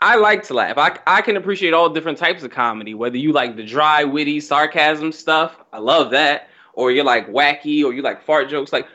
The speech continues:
the point is be into the comedy. Like, commit to your bit. Don't try to change to my style of comedy or, you know, do what you think is funny. Like, show me what you think is funny. Be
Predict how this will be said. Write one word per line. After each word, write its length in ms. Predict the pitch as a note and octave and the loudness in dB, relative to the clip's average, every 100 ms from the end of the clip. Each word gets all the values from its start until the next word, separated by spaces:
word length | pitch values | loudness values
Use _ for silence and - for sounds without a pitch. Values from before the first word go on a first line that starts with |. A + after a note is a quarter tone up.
| - - | -20 -6
the 80 | D3 | -4
point 300 | A3 A#3 A3 | 2 2 4
is 140 | F3 | 2
be 280 | C#3 F#3+ F#3+ | 0 -2 0
into 240 | F3 E3+ | -2 -2
the 100 | C#3+ | -4
comedy. 580 | C#3 - D#3 D3 A#2 G2+ | -4 0 2 2 -2 -4
Like, 200 | G2 F2+ _ _ | -6 -8 _ _
commit 340 | - D#3+ G#3+ A3 | -2 0 0 -2
to 120 | G#3+ | -2
your 180 | F3+ E3 | 0 0
bit. 300 | B2 E3+ - | 2 0 2
Don't 160 | C#3 F3+ | -2 0
try 200 | F#3+ F3+ | 2 2
to 120 | F#3 | 0
change 380 | F#3 F3 E3+ - | -2 -4 -4 -6
to 180 | E3+ | -6
my 240 | C3+ C3+ D#3+ | -2 0 0
style 300 | - D#3 D#3 | 0 0 0
of 60 | |
comedy 560 | D#3 C3 D3 C#3+ C#3 D3 | -2 -2 -2 -2 -2 -2
or, 300 | A#2+ A2+ A#2 - _ - | 0 -2 -4 -12 _ -2
you 80 | |
know, 100 | E3 | 0
do 460 | C#3 F#3 A3+ A3+ G3+ _ - | 2 0 0 -2 -4 _ -4
what 200 | C#3 E3 | 0 0
you 180 | D#3 F#3 | 0 -2
think 260 | E3+ E3 | -2 -2
is 100 | C#3 | -2
funny. 280 | - G3 B2+ | 0 0 2
Like, 260 | G#2+ G#2+ - | 0 -2 -4
show 300 | - F#3 G#3+ | 0 2 4
me 140 | D#3 | 2
what 220 | B2 G#2+ - | 0 -4 -8
you 120 | A2+ | -8
think 180 | A#2 G2+ | -8 -8
is 140 | G2 | -10
funny. 260 | - F2+ F2+ | -12 -12 -12
Be 540 | G#2 F#3+ G#3+ G3+ G#3 | -2 2 2 0 -4